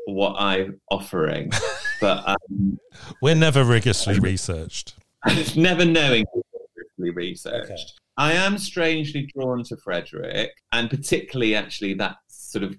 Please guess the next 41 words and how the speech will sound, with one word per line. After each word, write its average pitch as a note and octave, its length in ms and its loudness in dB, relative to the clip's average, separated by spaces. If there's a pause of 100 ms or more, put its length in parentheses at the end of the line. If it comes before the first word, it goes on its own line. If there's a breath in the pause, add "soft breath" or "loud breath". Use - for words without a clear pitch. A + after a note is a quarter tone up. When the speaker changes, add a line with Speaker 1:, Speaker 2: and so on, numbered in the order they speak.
Speaker 1:
idea G2+ 460 -2
of F#2+ 80 -4
the G2 220 -6
Age G2 300 -4
of G2 100 -10
Enlightenment, F#2+ 1040 -4
what A2 200 0
he A#2 100 0
has G#2+ 200 0
to - 180 -4
offer. G#2 280 -2
And G2+ 160 2
I've B2 180 0 (420)
looked C3+ 300 0
at D3 200 -6
pictures C#3 380 -2
of E2 260 -6
him, E2 420 -2 (520 soft breath)
and B2+ 120 2
it's - 180 -4
funny E3 380 2
how, C#3+ 480 2 (320)
I C3 40 2
don't D3 140 4
know C#3+ 80 4
if C#3 160 4
you've B2 80 4
got - 140 0
a - 80 -8
picture - 420 0
of F#2 100 -4
what G2 140 -4
he G#2 80 -2
looks - 400 0
like, D#2+ 300 -4
either F2 320 -2
of - 180 -6
you. F2 340 -2 (280)
His C#3 160 -2
picture - 320 -2
doesn't D3 360 0